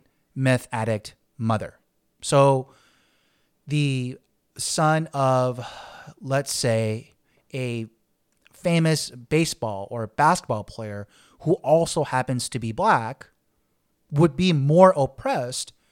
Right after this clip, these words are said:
than my buddy who grew up in Detroit, Michigan, in a trailer park to a single white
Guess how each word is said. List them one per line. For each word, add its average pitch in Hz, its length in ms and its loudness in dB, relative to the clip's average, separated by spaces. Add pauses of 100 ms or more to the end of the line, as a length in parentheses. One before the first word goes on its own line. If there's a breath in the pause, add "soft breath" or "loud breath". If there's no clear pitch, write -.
(320)
than 139 500 0 (520)
my 147 260 0
buddy 127 640 2
who 147 180 -4
grew 139 380 -4
up 143 260 0
in 127 460 -4 (380)
Detroit, 139 420 -2
Michigan, 117 680 -4 (480)
in 127 260 -4
a 123 220 -6
trailer - 500 2
park 107 500 -8 (560)
to 139 220 -8
a 127 160 -6
single 127 680 -4
white 113 360 -4